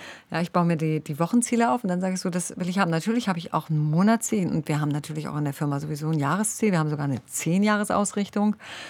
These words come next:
So, und daher auch die Jahresziele, aber ich muss das ja runterbrechen für mich. Und genauso ist das bei jedem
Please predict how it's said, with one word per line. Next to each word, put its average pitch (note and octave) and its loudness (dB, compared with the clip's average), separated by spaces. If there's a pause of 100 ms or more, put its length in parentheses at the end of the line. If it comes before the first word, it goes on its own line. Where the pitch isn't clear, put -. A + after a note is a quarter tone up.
(220)
So, G3+ 4
und F3+ 2
daher D#3+ 6
auch D3+ 2
die D#3+ -4
Jahresziele, G3+ 2
aber D3+ 2
ich E3 -4
muss F3+ 2
das E3 -2
ja D#3 2
runterbrechen E3 2
für - -2
mich. F#3+ 2 (380)
Und F3 2
genauso F3+ 4
ist F3 -2
das F#3+ -2
bei E3 2
jedem D#3+ 2